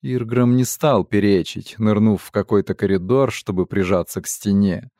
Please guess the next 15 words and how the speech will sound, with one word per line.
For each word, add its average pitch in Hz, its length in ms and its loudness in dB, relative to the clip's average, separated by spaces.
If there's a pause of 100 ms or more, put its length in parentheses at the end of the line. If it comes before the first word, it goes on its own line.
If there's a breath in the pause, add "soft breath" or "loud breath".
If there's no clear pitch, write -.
(360 soft breath)
Обоняние 117 840 0
уловило 120 640 0
новый 98 460 2
запах — 82 760 -8 (240)
масел 113 760 -4 (100)
и - 80 -8
ароматической 117 880 0
воды, 95 560 0 (260)
чуждый 95 640 -2
этому 95 340 2
месту, 98 540 -2 (420 soft breath)
а 87 220 -8
потом 117 800 -2
раздались 117 600 0
шаги. 98 680 -4